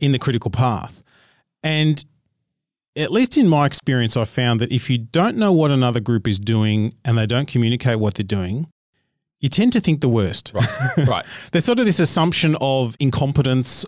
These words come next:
Speaker 1: or maliciousness at its worst. You know, "I don't know what's going on, it must be bad."
Speaker 2: Well, if I can't get an update and no one's telling me what's going on, it has to be a car crash.
Speaker 1: Yeah, yeah.
Speaker 2: Has to be.
Speaker 1: Yeah, it must be bad.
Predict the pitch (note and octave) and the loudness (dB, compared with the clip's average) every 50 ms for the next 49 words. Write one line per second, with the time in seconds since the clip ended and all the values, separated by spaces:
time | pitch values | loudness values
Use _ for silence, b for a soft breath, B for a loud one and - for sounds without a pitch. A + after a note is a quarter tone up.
0 | - - B2+ B2 A#2 A2+ A2 A2+ A#2+ B2+ D3 D#3 - - C#3+ - - D3+ C#3 C3+ | -4 -2 0 0 2 2 2 2 2 2 2 2 0 0 -2 -2 0 0 0 0
1 | C3 - - - - - - C3 A#2+ A#2+ F#2 A#2+ - A#2+ B2 B2 A#2+ B2 A#2 - | 0 -2 -4 -8 -8 -4 -2 0 0 0 -2 -2 -2 0 0 2 0 0 -2 -2
2 | B2 A#2+ A#2+ A2+ B B B B B - C#3+ E3 F#3+ G3+ G3 F3+ E3 - E3 D3+ | -2 -2 -2 -4 B B B B B -4 -2 0 2 2 2 0 0 0 0 0
3 | C3+ C3+ C3 C3+ C3 C3 - D3 C#3 D3+ C3 A#2 A#2+ - - - A2 F#2 G#2 G2 | 2 2 2 0 -2 -2 -4 -6 -4 -2 -2 -2 -2 -4 -4 -6 -4 -2 -2 -2
4 | F#2+ E2+ - - - _ _ - - - F#3+ F#3 E3 C3+ C3 - - A2+ - - | -2 -4 -6 -10 -14 _ _ -20 -12 -4 -2 0 0 0 -2 -6 -10 -16 -10 -8
5 | B2 - F3 G3 F#3+ C#3 A#2+ G#2 F#2+ G2+ A#2+ C#3+ - - G#2 F#2+ G2 F#2+ G2 G2+ | -6 -4 -4 -4 -4 -2 -2 -2 0 -2 -2 -4 -4 -6 -4 -4 -4 -4 -4 -4
6 | G#2 G2 F#2 E2+ - - A2+ G2+ G2 F#2 F2+ - - - F#2+ F2+ F#2 G#2 G#2+ F2 | -4 -4 -4 -6 -6 -6 -6 -4 -4 -4 -6 -6 -6 -6 -4 -4 -4 -4 -4 -4
7 | E2 B2+ C3 - F#2 F2 C#2+ - - A2 A2+ G#2+ - - - - - - - - | -4 -4 -6 -6 -8 -8 -8 -6 -6 -6 -6 -8 -10 -14 -14 -12 -14 -14 -8 -4
8 | D3 D3 C3 A2 - - - B2+ B2 A2+ F#2+ - C4+ - G2+ - C3 A#2 A#2 E3+ | -4 -2 -2 -4 -6 -6 -4 -2 -2 -2 -2 -4 -4 -6 -2 -2 -2 0 0 0
9 | F#3 - C3+ A2+ B2 C#3 C3 G2+ - | 0 0 0 0 2 0 0 -2 -4